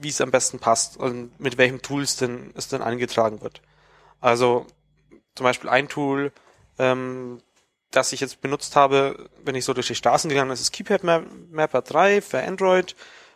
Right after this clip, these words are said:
Ähm, das ist im Prinzip, ja, eigentlich so eine, so ein Programm, das die, eine G-P-S-Spur aufnimmt mit ein bisschen mehr Notizfunktion. Das heißt, du hast dann, schaust halt, dass du einen G-P-S-Fix hast,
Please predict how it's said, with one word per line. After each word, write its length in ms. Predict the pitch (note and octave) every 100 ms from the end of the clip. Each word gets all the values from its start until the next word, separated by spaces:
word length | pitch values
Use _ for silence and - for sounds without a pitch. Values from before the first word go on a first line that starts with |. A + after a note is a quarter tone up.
| _
Ähm, 480 | D3 D3 C#3+ C#3 C3+
das 180 | - B2+
ist 140 | B2
im 120 | D#3 C3+
Prinzip, 460 | C#3+ - D#3 - - _ _ _ _ _ _
ja, 360 | - C#3 D#3 C#3
eigentlich 300 | D#3+ E3+ E3+
so 120 | E3+
eine, 580 | D#3+ D#3 D3+ D3+ C#3 C3
so 180 | - D3
ein 260 | C#3 C3 A#2+ A#2+ -
Programm, 500 | - C3+ C3 E3+ E3+
das 180 | D3+ -
die, 160 | C#3+ - _ - D3
eine 140 | C#3
G-P-S-Spur 640 | B2+ - C#3 D#3 - G3 F#3
aufnimmt 540 | F3 - E3+ D#3+ D#3 - - _
mit 340 | D3+ D#3+ D#3 -
ein 160 | D3
bisschen 680 | - D#3+ - D#3+ D3+ D3 C#3
mehr 160 | C#3+ C#3+
Notizfunktion. 840 | C#3 D#3+ - - C3+ - G#2+ - _ - - _ -
Das 80 |
heißt, 200 | C#3 C3+ D3
du 100 | B2+
hast 220 | D3 -
dann, 440 | C3+ C3+ B2+ - _ _ _ _ _ _
schaust 280 | - C#3+ -
halt, 220 | C3+ C#3 -
dass 160 | - A#2+
du 60 |
einen 100 | B2+
G-P-S-Fix 640 | B2+ - - F3+ - F#3+ -
hast, 320 | E3+ - -